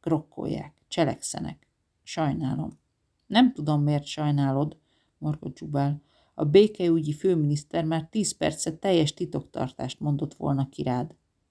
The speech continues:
Bocsát meg? Ne törődj vele. Dzsubál visszament az íróasztalához,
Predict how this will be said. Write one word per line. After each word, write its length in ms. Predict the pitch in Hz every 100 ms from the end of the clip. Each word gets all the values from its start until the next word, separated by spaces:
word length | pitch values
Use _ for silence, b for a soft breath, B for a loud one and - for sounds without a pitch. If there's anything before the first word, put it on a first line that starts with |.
| _
Bocsát 520 | 147 147 - 160 160
meg? 340 | - 247 254 - _ _ _ _ _ _
Ne 220 | - 175
törődj 340 | 196 220 208 180
vele. 360 | 175 165 156 - _ _
Dzsubál 300 | 165 165 156
visszament 460 | 151 - 156 147
az 120 | 147 143
íróasztalához, 840 | 151 143 143 - - 147 156 160